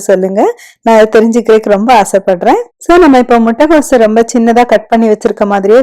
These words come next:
வெங்காயத்தை நம்ம பொடியா அரிஞ்சு வச்சுக்கிட்டோம். அது கூட இஞ்சியும் நம்ம பொடியா கட் பண்ணி வச்சிருக்கோம். இந்த வரமிளகா இருந்துச்சுல, அதாவது ரெண்டா மூணா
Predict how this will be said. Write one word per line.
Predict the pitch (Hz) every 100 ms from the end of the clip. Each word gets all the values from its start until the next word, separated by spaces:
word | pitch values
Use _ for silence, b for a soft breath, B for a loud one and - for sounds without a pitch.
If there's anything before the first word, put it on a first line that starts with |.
| 240
வெங்காயத்தை | 208 233 233 269 247
நம்ம | 208 -
பொடியா | 196 196 220
அரிஞ்சு | 202 202 196
வச்சுக்கிட்டோம். | 196 - 185 247 415 b b _
அது | - 233
கூட | 254 262 233
இஞ்சியும் | 240 240 254
நம்ம | 220 202
பொடியா | 202 202 208
கட் | 196 -
பண்ணி | 208 196
வச்சிருக்கோம். | 180 - 185 - 262 - b b b 262
இந்த | 247 233
வரமிளகா | 254 349 285 240 202
இருந்துச்சுல, | 196 190 214 240
அதாவது | 208 214 208
ரெண்டா | 220 226 226
மூணா | 208 240